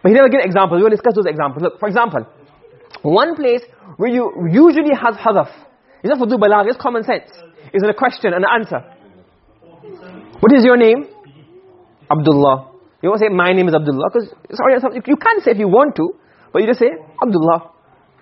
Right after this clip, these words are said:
Do you understand? "Are you hungry?" Say, "Yes." You say, "Yes, I am hungry," but usually say, "Yes," 'cause the question itself explains to you. For example, it says, "Wala in sa'altahum," if you ask them,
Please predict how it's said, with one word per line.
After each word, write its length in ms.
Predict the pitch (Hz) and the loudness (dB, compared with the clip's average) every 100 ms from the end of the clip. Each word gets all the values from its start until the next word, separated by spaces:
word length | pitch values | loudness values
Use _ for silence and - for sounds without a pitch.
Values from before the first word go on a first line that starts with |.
| _ _ _ _ | _ _ _ _
Do 180 | - 165 | -4 0
you 40 | |
understand? 320 | 170 247 330 - - - | 2 0 -2 -10 -8 0
"Are 80 | |
you 80 | 190 | 2
hungry?" 320 | 208 247 339 415 - _ _ _ | 2 0 -4 -6 -10 _ _ _
Say, 120 | 143 | -6
"Yes." 200 | 139 233 - _ _ _ _ _ _ _ _ - 139 | -6 -8 -16 _ _ _ _ _ _ _ _ -8 -2
You 80 | |
say, 140 | 143 147 165 | 0 2 2
"Yes, 80 | - | 2
I 120 | 196 | 0
am 120 | 185 | 2
hungry," 240 | 165 165 240 | 0 -2 -2
but 120 | 233 | -2
usually 180 | 240 220 | -2 -4
say, 100 | 247 | -4
"Yes," 240 | 285 - | -6 -4
'cause 120 | 202 | -4
the 100 | 196 - | -2 -2
question 200 | 311 254 | 0 -2
itself 320 | 269 233 240 - _ - - _ _ - | 2 2 2 -4 _ -20 -20 _ _ -4
explains 380 | 190 - 247 190 | -4 0 0 0
to 60 | |
you. 60 | 175 | 0
For 80 | 185 | 0
example, 320 | 190 226 208 185 - | 0 0 2 0 -4
it 60 | - | -6
says, 160 | 196 170 - - - - | -4 -4 -6 -14 -14 -2
"Wala 220 | 208 233 | 2 2
in 160 | 285 277 | -2 -2
sa'altahum," 440 | 269 277 240 196 | -2 0 -2 -2
if 60 | 196 | -2
you 60 | |
ask 200 | 226 240 | -2 -2
them, 180 | 196 135 | -4 -8